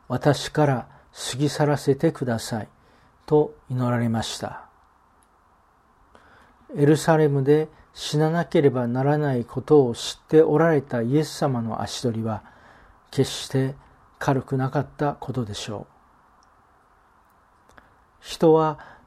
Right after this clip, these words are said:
自分の前に大きなことが起こると、他人のことには関心もありません。いえ、自分の前に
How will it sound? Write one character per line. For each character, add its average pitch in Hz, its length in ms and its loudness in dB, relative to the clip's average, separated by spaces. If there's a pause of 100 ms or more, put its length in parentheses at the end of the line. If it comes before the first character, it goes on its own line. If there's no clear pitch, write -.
自 131 180 -2
分 175 260 -2
の 170 120 -2
前 170 320 0
に 101 220 -8 (960)
大 156 220 4
き 151 160 -4
な 131 140 0
こ - 140 -10
と 139 140 -4
が 135 240 0
起 110 60 -4
こ 147 180 4
る 113 80 0
と、 - 260 -10 (1200)
他 143 140 0
人 147 220 2
の 147 100 0
こ 147 120 -2
と 147 140 2
に 143 100 2
は 135 280 0
関 135 200 -4
心 147 260 -4
も 151 120 -2
あ 113 40 -6
り 110 80 -10
ま 107 120 -6
せ - 160 -10
ん。 110 160 -12 (920)
い 135 140 0
え、 123 160 2 (580)
自 127 200 0
分 160 260 2
の 160 140 -2
前 147 340 0
に 98 200 -10